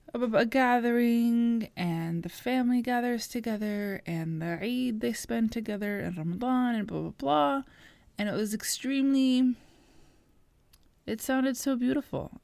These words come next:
And then you see the black and white photos from when my <laughs> parents were kids and, and all the family, like, having picnics together and all that fun stuff. It just, um, it really painted a beautiful picture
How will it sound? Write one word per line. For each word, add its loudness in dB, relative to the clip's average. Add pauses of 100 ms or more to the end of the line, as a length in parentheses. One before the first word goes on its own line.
And -2
then -2
you -2
see -4
the 0
black 0
and -2
white -4
photos -2
from -4
when 0
my 8
<laughs> 4
parents 4
were -2
kids -6
and, -8 (480)
and 0
all 2
the -2
family, 0
like, 0
having -2
picnics -10
together -2
and -6
all -6
that -10
fun -6
stuff. -6
It -6
just, -6 (640)
um, 0
it 0
really 0
painted 4
a 0
beautiful -2
picture -2